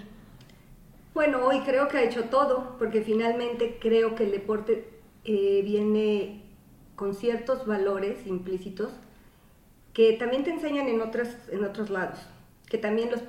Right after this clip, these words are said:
te pueden decir que vienen en la escuela o en la casa, que, que yo los, los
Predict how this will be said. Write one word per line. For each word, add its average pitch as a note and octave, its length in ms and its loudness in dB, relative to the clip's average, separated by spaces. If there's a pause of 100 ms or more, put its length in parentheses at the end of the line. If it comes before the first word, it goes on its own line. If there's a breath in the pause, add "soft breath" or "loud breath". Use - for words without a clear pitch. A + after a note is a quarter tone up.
(100)
te - 100 -4
pueden G#3 240 0
decir G3 240 -2
que G#3 120 -4
vienen G3+ 360 -2
en F3+ 120 -2
la F3+ 60 -6
escuela G3+ 420 -6
o F3+ 40 -4
en E3+ 80 -4
la E3 140 -10
casa, - 240 -12 (540)
que, G3 340 -8
que F#3+ 140 -2
yo B3 360 2 (540 loud breath)
los, G#3 640 -2 (120)
los F#3+ 960 -6